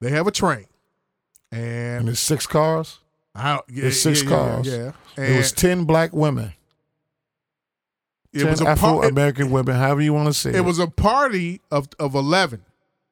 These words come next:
Speaker 1: One was a senior citizen, one was a white woman, and ten other black women.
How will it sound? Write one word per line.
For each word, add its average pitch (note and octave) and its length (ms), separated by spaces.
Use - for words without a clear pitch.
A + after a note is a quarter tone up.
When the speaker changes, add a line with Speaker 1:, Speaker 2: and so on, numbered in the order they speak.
Speaker 1:
One F#3+ 320
was A3 140
a G3+ 80
senior G#3+ 320
citizen, G3 580
one D3+ 280
was F3+ 160
a F3 60
white D#3+ 280
woman, D#3 360
and B2 200
ten F3+ 440
other D#3 320
black D3 460
women. C3+ 440